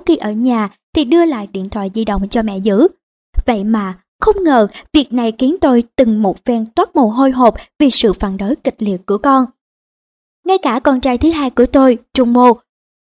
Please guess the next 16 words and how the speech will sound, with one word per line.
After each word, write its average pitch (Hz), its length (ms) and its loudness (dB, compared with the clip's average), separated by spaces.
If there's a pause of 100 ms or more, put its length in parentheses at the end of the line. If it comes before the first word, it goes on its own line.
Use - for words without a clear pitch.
(120)
đứa 381 100 6
trẻ 247 340 0
vốn 269 260 2
tỏ 226 240 0
ra 269 280 0
là 233 140 -2
có 285 160 -2
khả 254 160 -4
năng 247 240 -4
thích 349 180 -4
ứng 269 180 -2
tốt 302 280 2
hơn 269 200 -2
anh 233 200 -4
trai 254 260 2
Kiyomo, 247 560 4